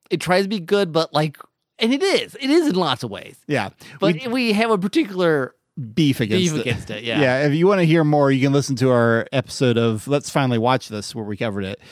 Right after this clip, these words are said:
Speaker 2: So apologies to Martin Scorsese, but
Speaker 1: Yes.
Speaker 2: we were gonna ri-, rewrite your film about gangs fighting in New York about stuff.
Speaker 1: Stuff.
Speaker 2: <laughs>
Speaker 1: Because, because they're gangs.
Speaker 2: Yeah.
Speaker 1: Yeah.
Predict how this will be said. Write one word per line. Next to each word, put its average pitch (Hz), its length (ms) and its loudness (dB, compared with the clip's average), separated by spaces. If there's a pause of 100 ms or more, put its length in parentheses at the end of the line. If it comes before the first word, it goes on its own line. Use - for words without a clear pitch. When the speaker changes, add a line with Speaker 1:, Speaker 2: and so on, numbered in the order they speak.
(260)
Speaker 2:
So 131 320 2
apologies 170 580 2
to 170 80 -8
Martin 151 240 0
Scorsese, 131 640 0
but 123 120 0
Speaker 1:
Yes. 113 60 -4
Speaker 2:
we 127 80 2
were 135 80 2
gonna 147 220 4
ri-, 143 240 2
rewrite 160 560 0
your 135 180 2
film 131 480 0
about 113 560 -2 (160)
gangs 139 680 2
fighting 131 340 0
in 123 140 0
New 120 100 2
York 120 380 2
about 113 420 -2 (220)
stuff. - 480 -10 (140)
Speaker 1:
Stuff. 123 380 -10
Speaker 2:
<laughs> 170 440 2
Speaker 1:
Because, 143 420 0
because 165 240 0
they're 156 80 0
gangs. 139 540 0
Speaker 2:
Yeah. 123 400 2
Speaker 1:
Yeah. 117 180 -12